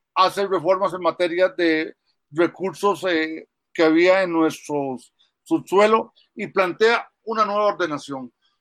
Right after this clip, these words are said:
Y aquí viene, eh, un cambio que si bien golpea en el veintinueve,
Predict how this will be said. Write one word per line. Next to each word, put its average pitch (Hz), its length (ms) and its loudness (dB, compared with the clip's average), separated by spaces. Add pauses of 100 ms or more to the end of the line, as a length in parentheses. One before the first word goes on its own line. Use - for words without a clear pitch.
(220)
Y 196 340 -4
aquí 214 320 -2
viene, 220 580 -2 (380)
eh, 175 260 -4
un 208 260 -12
cambio 190 480 0
que 160 140 -6
si 160 120 -4
bien 180 380 -2 (420)
golpea 170 500 2
en 214 60 0
el 208 80 -4
veintinueve, 190 720 -2